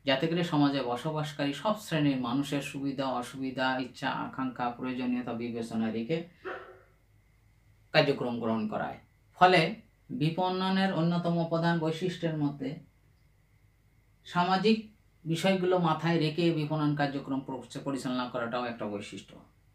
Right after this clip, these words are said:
এরপরে বলা হয়েছে কি যে গতিশীল প্রক্রিয়া।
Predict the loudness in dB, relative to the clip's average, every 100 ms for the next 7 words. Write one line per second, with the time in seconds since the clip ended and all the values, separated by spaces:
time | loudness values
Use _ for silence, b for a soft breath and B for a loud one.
0 | _ _ _ _ 0 0 2 0 2 4
1 | 4 2 0 -6 -6 -8 -12 _ _ _
2 | _ 0 2 4 2 2 0 2 0 0
3 | -4 -6 -10